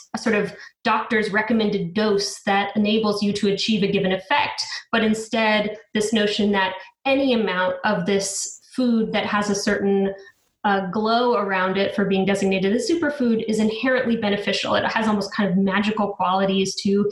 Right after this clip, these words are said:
enhance your life. Um, and so that's what, um, ultimately drove this article, was thinking about what are all the backs-, what's all the backstory and all the historical pieces that got us to this place where now suddenly almonds are perceived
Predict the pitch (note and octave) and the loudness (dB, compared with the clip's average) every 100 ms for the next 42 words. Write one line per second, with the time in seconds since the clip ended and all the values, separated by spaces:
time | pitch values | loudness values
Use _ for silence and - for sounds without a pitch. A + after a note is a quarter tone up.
0 | - - G#3+ G3+ - G3+ F#3+ - G#3 F#3+ | -6 -6 -4 -4 0 0 0 -2 0 0
1 | G3 G3 G3 - - F#3+ G3 G#3 - - | 2 0 -4 -14 -4 -2 0 0 -2 -6
2 | - - - - - G#3+ F#3+ F#3 F#3 F#3 | -6 -4 -4 -4 0 2 2 0 -4 -6
3 | - - - A3+ A#3+ A#3 B3 - - A#3 | -10 -8 -2 0 0 0 0 -2 -2 -2
4 | G#3+ - G#3+ G3 F#3 F#3 F#3 A3+ - B3+ | -2 -2 0 2 2 0 -2 -4 -2 0
5 | C4+ A3 G#3 G3+ G#3+ G#3 G#3 G#3 G#3 - | 0 0 0 0 0 2 2 0 -4 -12
6 | _ _ _ G3+ A3 A3+ - D#4+ F#4+ F#4+ | _ _ _ -2 -2 -2 -2 0 0 0
7 | C4+ A3+ - A#3+ A3 G#3 F#3+ A3 C4+ E4 | 0 0 0 0 0 2 0 0 0 0
8 | D#4 A#3 C4 B3+ A3+ A#3 A#3+ C4 - - | 0 2 0 0 -2 0 0 -2 -8 -4
9 | A3 D4 D4+ D4 - A3 A3+ - A#3 A3 | -2 0 0 0 0 0 -2 -2 0 2
10 | G#3+ A3+ A3 G#3+ A3+ A3 G#3+ G3+ D#4 B3 | 2 2 -2 -2 -2 0 -2 -2 0 0
11 | G3 F#3 A#3+ E4+ C4+ - - G#3+ G#3+ - | -2 -2 0 0 0 -4 -2 -2 -2 0
12 | C#4 C4+ A3 G#3+ A#3+ D4 D4+ - C4 C4 | 0 0 0 2 2 2 0 -2 -2 2
13 | B3+ - A#3 C4 B3 G#3+ G#3+ A3+ A3 A#3+ | 0 0 0 0 0 -2 0 -2 0 0
14 | B3 | 0